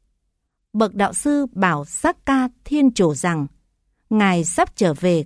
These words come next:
cõi nhân thế." Sau đó, Thiên Chủ cho Triệu Thần xây dựng Vissakama vào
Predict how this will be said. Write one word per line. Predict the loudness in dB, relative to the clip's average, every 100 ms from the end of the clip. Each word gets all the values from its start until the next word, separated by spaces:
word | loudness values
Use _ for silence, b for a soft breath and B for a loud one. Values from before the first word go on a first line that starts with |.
| -2
cõi | -2 -2 2
nhân | 2 2
thế." | 2 0 -2 -8 _ _ _ _ _ _ _ _ _ _
Sau | 0 4 4
đó, | 4 0 -4 _ _ _ -4
Thiên | 2 4 4
Chủ | 2 0 0 -2
cho | -2
Triệu | 0 0 0 -4 -2
Thần | 0 0
xây | 0 -2 0
dựng | 0 -2 -8 _ _ _
Vissakama | -2 0 0 0 -2 0 2 2 2 0 -4 -10 _ _
vào | -2 0 0 -4